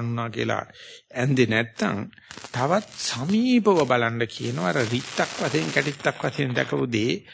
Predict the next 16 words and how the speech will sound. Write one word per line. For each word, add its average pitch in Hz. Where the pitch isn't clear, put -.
අංශුවක් 143
අංශුවක් 165
වශයෙන්, 165
එහෙම 131
නැත්තම්, 127
ම්, -
එක 117
එක 123
කුඩා 139
කොටස් 147
වලට 156
කැඩිලා 147
යනකම 139
බලන්න 110
කියනවා. -
එතකොට 220